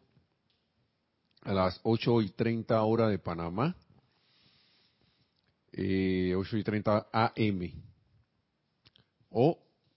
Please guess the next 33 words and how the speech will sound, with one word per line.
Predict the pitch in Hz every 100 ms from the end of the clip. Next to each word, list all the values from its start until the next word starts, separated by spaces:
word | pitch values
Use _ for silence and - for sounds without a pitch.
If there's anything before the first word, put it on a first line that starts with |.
| _ _
ocho | 107 - 123
y |
treinta, | 98 120 117 123 135 - _ _ _ _ _ _ _ _ _ _
según | - 107 95 98
el | 90
horario | 92 101 107
también | 98 92 101
de | 107
los | 92
que | 98
manejan | 87 85 95 107 98
veinticuatro | 92 85 85 101 92 104
horas, | 95 82
¿no? | 85 - - _ _ _ _ _ - - - _ _
De | - 85
los | 90
lugares | 85 90 98
que | 95
manejan | 87 90 98
veinticuatro. | 92 - 104 127 135 _ _ _ _ _ _ _ _ _
No, | 113 110 101
es, | 98 95 -
es | - 101 -
ocho | 107 - 107
treinta. | 117 101 85 - - - _ _ _ _ _ _ _ _ -
Veinte | 98 101 98 104
treinta | 107 104 107 101
son | 101 101
las | 101
ocho | -
de | 101
la | 85
noche, | 87 -